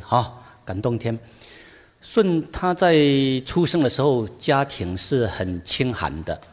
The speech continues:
哈，算是，呃，很贫穷、清寒。啊，他的母亲呢，在舜出生之后没几年就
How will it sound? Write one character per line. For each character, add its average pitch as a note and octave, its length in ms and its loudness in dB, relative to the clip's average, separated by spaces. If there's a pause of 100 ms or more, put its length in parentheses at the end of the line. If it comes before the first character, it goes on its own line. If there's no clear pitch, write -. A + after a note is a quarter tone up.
哈， - 300 -8 (360)
算 C3 240 -2
是， A#2+ 360 0 (240)
呃， F#2 280 -4
很 F#2+ 260 -4
贫 G#2 240 -2
穷、 F2+ 320 -4
清 A#2+ 240 -2
寒。 F2+ 180 -4 (600)
啊， C3 120 -8
他 - 160 -4
的 A#2+ 280 2
母 G#2 260 -2
亲 C3 260 0
呢， B2+ 320 -2
在 B2+ 300 0
舜 A#2 380 0
出 B2+ 240 -4
生 B2+ 200 -4
之 A#2+ 60 -2
后 A#2+ 140 2
没 A2+ 180 0
几 G#2+ 220 -2
年 F#2 300 -4
就 G#2 440 0